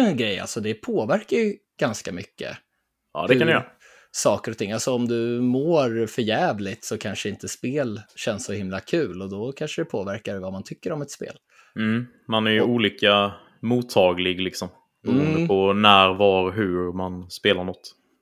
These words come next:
Speaker 1: Ja, för ibland kan det ju vara sådär något spel man spelar. Det var ju som Crisis Core, det gillade jag ju inte alls till P S P direkt. Jag var,
Speaker 2: Mm.
Speaker 1: eller ja,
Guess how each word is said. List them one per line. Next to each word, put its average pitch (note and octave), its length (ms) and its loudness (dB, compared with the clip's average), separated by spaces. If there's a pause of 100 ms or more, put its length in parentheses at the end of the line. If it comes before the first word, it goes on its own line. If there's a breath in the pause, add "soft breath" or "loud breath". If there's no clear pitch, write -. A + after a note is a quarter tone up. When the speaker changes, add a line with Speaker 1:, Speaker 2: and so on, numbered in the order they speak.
(140)
Speaker 1:
Ja, F#3+ 320 8
för F3+ 140 0
ibland D#3 340 2
kan G#3+ 80 2
det G#3+ 60 4
ju G3 60 4
vara C3+ 140 4
sådär A2+ 240 -2
något G#2 160 -2
spel F#2+ 320 -6
man G2 140 -6
spelar. G2 320 -6
Det G#2+ 60 -4
var C#3+ 60 0
ju E3+ 40 2
som D3+ 140 -4
Crisis A#2 480 -4
Core, A#2+ 440 -4
det G#2+ 100 -2
gillade B2 340 -2
jag - 40 0
ju B2+ 40 -2
inte B2 160 -6
alls D3+ 280 -4
till F3 100 -8
P D3+ 200 -4
S - 220 -8
P E2+ 180 -8
direkt. - 520 -14 (160)
Jag - 80 -6
var, G#2 80 4
Speaker 2:
Mm. E2+ 120 2
Speaker 1:
eller B2 140 0
ja, B2 80 -2